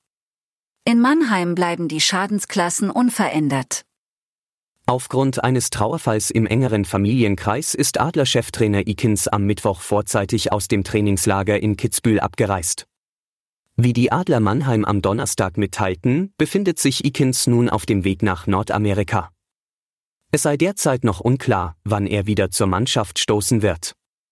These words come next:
Speaker 2: Bis zu Ikens Rückkehr nach Mannheim werde das Team von Marcel Gock und Kurt Freser betreut. „Wir sind in Gedanken bei unserem Cheftrainer und seiner Familie,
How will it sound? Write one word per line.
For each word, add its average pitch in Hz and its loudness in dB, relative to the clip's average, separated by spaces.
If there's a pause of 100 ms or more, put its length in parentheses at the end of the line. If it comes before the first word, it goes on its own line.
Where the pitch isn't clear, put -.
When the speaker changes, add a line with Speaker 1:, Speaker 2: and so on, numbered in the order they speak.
(520)
Speaker 2:
Bis 165 0
zu 160 0
Ikens 160 0
Rückkehr 117 0
nach 92 -2
Mannheim 107 0
werde 101 0
das 95 -2
Team 113 0
von 104 0
Marcel 101 0
Gock 110 -2
und 117 -2
Kurt 165 0
Freser 107 0
betreut. 95 -4
„Wir 147 2
sind 139 0
in 131 2
Gedanken 107 0
bei 98 0
unserem 104 2
Cheftrainer 101 0
und 107 0
seiner 98 0
Familie, 98 0